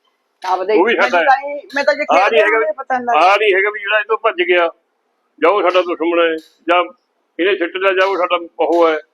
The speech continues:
Speaker 2: ਸਾਨੂੰ ਤਾਂ ਸਾਰੀ ਖੁਸ਼ੀ ਨੇ, ਜੱਫਾ ਲੱਗਦਾ ਵੀ ਚੰਗਾ ਲੱਗਦਾ ਹੈ,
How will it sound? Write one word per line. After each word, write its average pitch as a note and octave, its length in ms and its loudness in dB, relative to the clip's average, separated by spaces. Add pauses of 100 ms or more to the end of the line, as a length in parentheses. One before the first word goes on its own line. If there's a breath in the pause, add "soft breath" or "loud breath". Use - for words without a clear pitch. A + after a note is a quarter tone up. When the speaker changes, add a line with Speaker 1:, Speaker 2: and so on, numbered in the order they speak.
(640)
Speaker 2:
ਸਾਨੂੰ D#3+ 180 0
ਤਾਂ G3+ 80 2 (100)
ਸਾਰੀ F3+ 220 2
ਖੁਸ਼ੀ F3 320 -2
ਨੇ, C#3+ 80 -2 (440)
ਜੱਫਾ C#3+ 240 0
ਲੱਗਦਾ D3 320 0
ਵੀ F#3 100 -2
ਚੰਗਾ F#3+ 260 0
ਲੱਗਦਾ F#3 260 2
ਹੈ, F3+ 140 -2